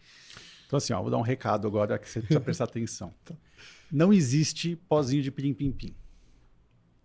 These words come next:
Speaker 1: Talvez não seja da sua época, mas do sítio do Pica-Pau Amarelo tinha a boneca Emília que ela fazia as magiquinhas e jogava o pozinho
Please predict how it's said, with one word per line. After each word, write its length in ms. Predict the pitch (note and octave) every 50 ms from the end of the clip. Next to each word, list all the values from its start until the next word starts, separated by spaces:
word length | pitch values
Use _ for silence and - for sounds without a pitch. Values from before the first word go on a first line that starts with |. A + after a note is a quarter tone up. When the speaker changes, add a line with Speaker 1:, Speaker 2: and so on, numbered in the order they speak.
| - -
Speaker 1:
Talvez 260 | C#3+ C#3 D3+ E3 D#3+
não 60 | E3+ D#3
seja 180 | - - D#3 E3
da 100 | D#3 D3
sua 280 | - - E3 D3+ C#3+
época, 440 | C3 B2 A#2 - - - - - G#2+
mas 580 | G#2 G2+ G2 G2+ G2+ G2 G#2 - - - - -
do 140 | A2+ A#2 B2
sítio 260 | - - D3+ - F3
do 80 | D#3+ D#3
Pica-Pau 460 | - D#3+ C#3+ - D3 C3+ - C3 B2
Amarelo 560 | B2 A#2+ A#2+ A2+ A2 A2+ B2+ C3+ C#3 C3 A2+
tinha 220 | - - - B2+ A#2+
a 20 |
boneca 400 | A#2+ B2 B2 B2+ B2 A#2+ - C3
Emília 340 | B2 A#2+ B2 B2+ C#3 C#3+ C3
que 80 | -
ela 120 | D3 C#3 B2+
fazia 280 | - C#3+ C3+ A#2+ C3+
as 80 | B2+ A#2
magiquinhas 520 | B2+ B2+ C3 B2+ C3 - - - D3+ D#3+
e 20 | D3
jogava 300 | F3 D#3+ D#3 D3+ D#3 E3+
o 40 | E3+
pozinho 600 | - - F3 G3 E3 D3+ C#3+ C#3+ D#3 D#3+ F3+